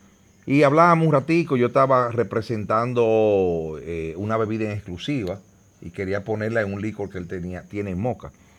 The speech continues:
Me dice, "Ah, yo quiero ir a Jarabacoa porque tengo que, él tenía otro licor allá que estaba armando, una vaina." Entonces, digo, "Pues yo quiero verlo, déjame ir, pues así lo meto la bebida en los dos sitios."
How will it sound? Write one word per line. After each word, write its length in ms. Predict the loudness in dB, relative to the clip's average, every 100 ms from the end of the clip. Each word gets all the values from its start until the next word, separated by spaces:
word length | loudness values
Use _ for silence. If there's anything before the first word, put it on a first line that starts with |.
| _ _ _ -8
Me 140 | -2
dice, 220 | -2 0 2
"Ah, 60 |
yo 180 | 2 0
quiero 160 | 0 0
ir 80 |
a 40 | 0
Jarabacoa 720 | 0 0 -2 -2 -2 -2 -4
porque 220 | -8 -10
tengo 300 | -10 -10 -10
que, 320 | -8 -6 -6
él 260 | -8 -10 -10
tenía 160 | -10 -8
otro 140 | -8
licor 220 | -8 -8
allá 100 | -10 -10
que 60 |
estaba 220 | -10 -8
armando, 360 | -8 -8 -8 -8
una 80 | -12
vaina." 220 | -14 -16 -20 _ _ _ _ _
Entonces, 300 | -6 -6 -6 -14 -10
digo, 180 | -10 -8
"Pues 240 | -10 -8
yo 140 | -6 -2
quiero 200 | -2 0
verlo, 240 | -2 -6
déjame 320 | -8 -6 -6
ir, 140 | -8 -4
pues 160 | -4
así 80 | -4
lo 200 | -6 -6 -6
meto 320 | -6 -4 -2
la 80 | 0
bebida 260 | 0 0 -2
en 60 |
los 80 | -2
dos 120 | -4
sitios." 320 | -4 -4 -8